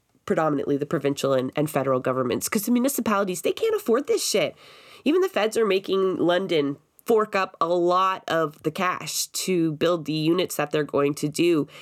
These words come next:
And frankly, they can't afford that. Limited revenue streams and how they have to rely on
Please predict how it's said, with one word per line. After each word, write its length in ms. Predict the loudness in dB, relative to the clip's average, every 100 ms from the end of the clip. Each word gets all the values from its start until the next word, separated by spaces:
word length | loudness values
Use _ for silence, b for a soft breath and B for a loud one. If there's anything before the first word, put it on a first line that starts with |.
| B B
And 160 | -2
frankly, 500 | -2 -2 0 0 0 -6
they 380 | -12 -2 0 2
can't 260 | 0 0
afford 400 | 0 0 0 0
that. 320 | -4 -10 -12 _ b b b b b b
Limited 500 | 0 2 4 2 2
revenue 440 | 0 0 0 -2 -2
streams 720 | -2 0 2 2 0 -2 0
and 640 | 2 2 2 -2 -8 -10 -16 -12
how 240 | -4 0 2
they 200 | 2 0
have 260 | -2 -4
to 100 | -2
rely 500 | 0 2 2 2 0
on 440 | 0 0 0 -2